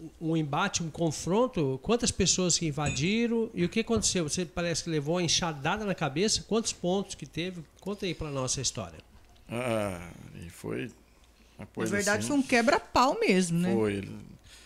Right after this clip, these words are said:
Speaker 2: Ah, ó, quando eles permaneceram dentro da loja, querendo agredir, falar e, e
Speaker 1: Empurrando as
Speaker 2: e um
Speaker 1: coisas?
Speaker 2: veículo, eu levei três enxadão. Um eu consegui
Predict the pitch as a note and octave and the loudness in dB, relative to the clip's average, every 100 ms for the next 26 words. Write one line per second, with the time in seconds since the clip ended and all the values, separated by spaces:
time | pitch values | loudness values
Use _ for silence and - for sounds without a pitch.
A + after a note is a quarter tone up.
0 | - - - - A2+ A#2+ A#2+ - - - | -20 -20 -20 -6 -2 -2 -2 -8 -10 -16
1 | - - - - A2+ - B2+ C3 A#2+ C3+ | -20 -20 -20 -10 -8 -6 -6 -6 -6 -4
2 | C3 C3 B2+ G#2+ A#2+ G#2+ G#2 A#2 A2+ G#2+ | -2 -2 -2 -2 -2 -2 -4 -2 2 2
3 | G2+ B2+ D3 D3+ C3+ - A#2 A2+ A2 A2 | 2 2 0 -2 -6 -6 -6 -4 -2 -4
4 | G#2 G2+ G2+ G#2+ F#2+ C3 E3+ F3+ E3+ C#3+ | -6 -6 -8 -8 -6 -4 -4 -4 -6 -6
5 | - A#2+ A2 A2+ D3+ F#3 F3 C#3+ B2+ A2+ | -6 -2 0 2 2 0 0 -2 -4 -8
6 | - - - - - _ _ _ D#2+ G#2+ | -10 -18 -20 -20 -20 _ _ _ -8 -6
7 | G#2 G2+ G2+ G#2 - - D3+ - C3+ A2+ | -6 -6 -6 -8 -10 -10 -10 -8 -8 -2
8 | F3+ G3+ D#3+ A2+ A#2 A3+ A#3+ D3+ - - | -2 -2 -4 -4 0 2 4 2 0 -14
9 | - - - - - - - - - A2 | -20 -20 -20 -18 -18 -14 -12 -12 -8 -4
10 | A#2 G#2+ C3 - - C3 F#3+ E3+ D#3+ - | -4 -2 -4 -4 -6 0 0 -2 -4 -2
11 | A#2+ G2+ F#2+ F#2 A2 - _ _ - _ | -2 -2 -6 -8 -16 -20 _ _ -20 _
12 | _ _ _ _ _ _ - - - - | _ _ _ _ _ _ -20 -20 -20 -20
13 | - _ _ - C#3 D3+ D3+ C3+ C3+ B2+ | -20 _ _ -6 -2 -2 -2 -2 -2 -2
14 | A#2+ | -4